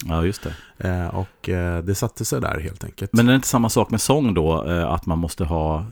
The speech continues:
Speaker 1: ja, men det var att träna också, att hålla uppe det och allting
Speaker 2: Jo,
Speaker 1: sånt.
Speaker 2: precis. Jag
Speaker 1: Mm.
Speaker 2: värmde ju upp faktiskt, för att jag visste ju att det skulle hända på sätt och vis. Eh, men, eh, eh, jag hade ju inte hållit igång så mycket innan.
Speaker 1: Nej.
Speaker 2: Jag sjöng i och för sig väldigt mycket i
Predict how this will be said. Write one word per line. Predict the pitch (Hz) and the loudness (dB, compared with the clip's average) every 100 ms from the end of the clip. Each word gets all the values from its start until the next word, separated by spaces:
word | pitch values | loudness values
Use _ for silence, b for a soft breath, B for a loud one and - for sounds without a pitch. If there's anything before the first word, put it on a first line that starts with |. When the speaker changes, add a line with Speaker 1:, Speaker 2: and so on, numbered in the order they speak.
| - | -10
Speaker 1:
ja, | - | -2
men | 98 | 0
det | 101 | 4
var | 101 | 4
att | - | 2
träna | - 107 87 87 | 0 2 4 2
också, | 104 - 87 73 | 2 0 0 0
att | - | 0
hålla | 85 | 2
uppe | 85 - 85 | 2 0 0
det | 82 | 2
och | 82 | 4
allting | 110 113 | 6 8
Speaker 2:
Jo, | 113 | 8
Speaker 1:
sånt. | 113 78 | 6 6
Speaker 2:
precis. | 104 113 98 90 - | 4 6 4 4 4
Jag | 104 | 6
Speaker 1:
Mm. | 107 | 8
Speaker 2:
värmde | 104 104 101 | 6 6 6
ju | 104 | 6
upp | 104 - | 4 0
faktiskt, | 82 - 80 - | -4 -2 -4 -2
för | 92 | -4
att | - | 0
jag | 90 | 0
visste | 87 - 87 | 0 -2 -2
ju | |
att | 87 | -2
det | 95 | -4
skulle | - 85 | -4 -2
hända | 92 92 90 95 80 - | 0 0 0 0 -2 -8
på | - | -12
sätt | - 85 | -8 -6
och | 87 | -4
vis. | 78 78 - - - | -4 -6 -12 -18 -8
Eh, | 90 82 80 | -4 -4 -4
men, | 80 82 82 80 80 | -2 -2 -2 -4 -4
eh, | 78 76 60 52 50 - B B B B B B _ - | -4 -4 -6 -8 -12 -16 B B B B B B _ -10
eh, | 85 82 | -8 -2
jag | 90 | 0
hade | 92 95 98 | 2 2 2
ju | |
inte | 92 95 | 0 0
hållit | 92 92 95 | 0 -2 -2
igång | 87 95 | -2 -2
så | 82 85 | -4 -10
mycket | 80 - | -8 -6
innan. | 87 92 85 - | -6 -8 -12 -6
Speaker 1:
Nej. | 76 78 - | -4 -4 -2
Speaker 2:
Jag | 98 104 | 0 6
sjöng | 147 208 | 6 8
i | 185 | 6
och | |
för | |
sig | - 82 | 4 0
väldigt | 82 80 | 0 0
mycket | 85 | -2
i | - | 0